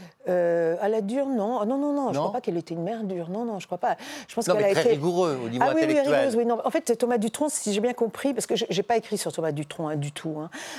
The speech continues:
Speaker 1: mais ce que j'ai cru comprendre de lui, mais là, je peux me tromper, c'est qu'il a été élevé et par sa grand-mère, qui avait élevé aussi Françoise Hardy,
Speaker 2: Hmm.
Speaker 1: par sa mère et évidemment aussi, euh, par son père. Et lorsque lui, en tout cas, s'exprime, on a l'impression que les deux,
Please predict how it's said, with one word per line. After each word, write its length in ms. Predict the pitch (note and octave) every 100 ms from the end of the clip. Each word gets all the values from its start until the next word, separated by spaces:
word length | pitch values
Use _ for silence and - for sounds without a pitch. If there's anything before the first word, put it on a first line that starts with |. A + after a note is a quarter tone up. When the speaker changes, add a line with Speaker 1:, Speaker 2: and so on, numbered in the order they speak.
| -
Speaker 1:
mais 60 |
ce 80 | E3+
que 80 | G#3
j'ai 100 | G3
cru 160 | - D4
comprendre 480 | B3+ - A#3+ G#3+
de 100 | F#3
lui, 220 | G3 G3+ G3
mais 80 |
là, 120 | F3 F#3+
je 100 | -
peux 80 |
me 80 | G3+
tromper, 400 | E3+ F#3 A#3 A#3+ - - B3+
c'est 140 | - A3
qu'il 180 | - A3+
a 60 |
été 200 | A3 A3+
élevé 260 | G#3 F3+ A3
et 60 |
par 180 | A#3+ A#3
sa 140 | - G3
grand-mère, 460 | F3 E3+ G#3+ -
qui 100 | -
avait 160 | F3+ E3+
élevé 300 | E3+ E3+ E3+
aussi 200 | D#3 F3
Françoise 300 | - D#3 D#3+
Hardy, 320 | D#3 E3 A3+
Speaker 2:
Hmm. 60 | A3
Speaker 1:
par 140 | G#3
sa 120 | -
mère 220 | D#3+ A3+ G3
et 40 |
évidemment 380 | D#3 D#3 E3+ G#3
aussi, 380 | E3+ - A3 G#3
euh, 80 | D#3
par 200 | D#3+ D3+
son 120 | G3+
père. 220 | A3 F#3+ C3+ - - -
Et 60 | E3+
lorsque 280 | F3+ - F#3+
lui, 240 | F3+ G#3
en 80 | E3+
tout 100 | -
cas, 100 | F#3
s'exprime, 480 | - D#3+ - A3 F#3
on 80 |
a 80 | D#3
l'impression 320 | D3+ D3+ -
que 80 | G3
les 100 | F3
deux, 120 | D3+